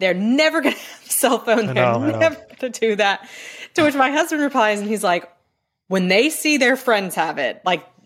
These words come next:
Speaker 1: we don't want them to resent us." So again, we haven't had to make a decision about this yet, but what do you kind of see as the smart, wise thing to do when it comes to allowing a child to have a smartphone,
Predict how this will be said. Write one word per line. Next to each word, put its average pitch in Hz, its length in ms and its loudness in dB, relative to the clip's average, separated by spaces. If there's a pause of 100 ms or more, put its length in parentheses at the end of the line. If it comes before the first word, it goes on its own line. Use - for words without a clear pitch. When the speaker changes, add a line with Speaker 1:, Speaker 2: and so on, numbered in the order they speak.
(100)
Speaker 1:
we 202 160 -2
don't 214 240 2
want 240 200 0
them 247 140 0
to 254 120 -2
resent 170 340 0
us." 160 160 -4 (360)
So 269 240 2
again, 196 300 -2
we 196 100 0
haven't 233 280 0
had 185 160 -2
to 170 40 -10
make 160 140 -4
a 160 60 -2
decision 277 380 0
about 165 220 0
this 170 200 -6
yet, 156 260 -2
but 220 220 0
what 220 300 0
do 403 80 -2
you 277 260 -2
kind 233 280 -2
of 220 80 -2
see 214 400 -2
as 175 260 -2
the 185 100 0
smart, 196 1000 -2
wise 165 840 0
thing 170 400 -6
to 175 120 -8
do 135 400 -4 (360)
when 202 120 -2
it 190 140 -4
comes 185 380 -2
to 160 500 0 (320)
allowing 175 640 2
a 180 40 -4
child 175 300 2
to 175 60 0
have 160 180 2
a 160 40 -6
smartphone, 160 1080 -2